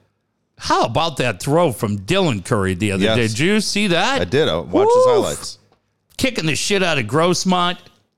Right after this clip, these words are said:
Speaker 2: Scored the game-winning touchdown.
Speaker 1: Uh,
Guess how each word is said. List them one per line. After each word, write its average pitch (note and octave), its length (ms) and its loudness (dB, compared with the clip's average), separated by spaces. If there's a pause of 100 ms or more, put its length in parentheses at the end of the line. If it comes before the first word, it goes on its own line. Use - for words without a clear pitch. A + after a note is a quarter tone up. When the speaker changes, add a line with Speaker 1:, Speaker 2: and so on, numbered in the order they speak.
(100)
Speaker 2:
Scored - 320 -6
the - 40 -10
game-winning F#2+ 360 -4
touchdown. F#2+ 500 -6 (400)
Speaker 1:
Uh, C3 400 -2